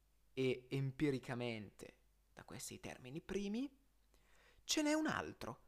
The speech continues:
l'esprit de finesse, lo spirito di finezza che ci permette di cogliere altri aspetti,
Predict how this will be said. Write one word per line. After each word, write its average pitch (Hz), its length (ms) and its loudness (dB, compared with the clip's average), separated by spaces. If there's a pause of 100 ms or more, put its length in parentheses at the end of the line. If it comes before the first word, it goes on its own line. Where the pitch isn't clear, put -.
(360)
l'esprit 240 680 8
de 254 120 4
finesse, - 800 2 (420)
lo 151 100 4
spirito 247 420 4
di 202 80 -2
finezza 120 480 -4
che - 120 -4
ci - 200 4
permette 185 920 2
di 143 280 -2 (480)
cogliere 113 960 4 (240)
altri 220 920 2 (320)
aspetti, - 960 -2